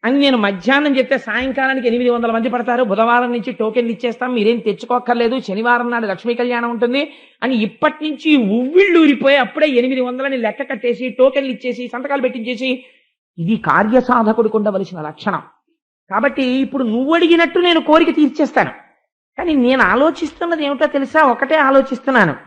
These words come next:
"నాకాది లోకములలో నాకుం సరివచ్చునట్టి నందను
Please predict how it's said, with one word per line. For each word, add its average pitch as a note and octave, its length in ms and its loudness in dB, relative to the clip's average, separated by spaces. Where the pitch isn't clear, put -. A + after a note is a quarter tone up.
"నాకాది D#4+ 680 6
లోకములలో D4 840 6
నాకుం D4 580 2
సరివచ్చునట్టి D#4+ 1040 2
నందను A#3 840 4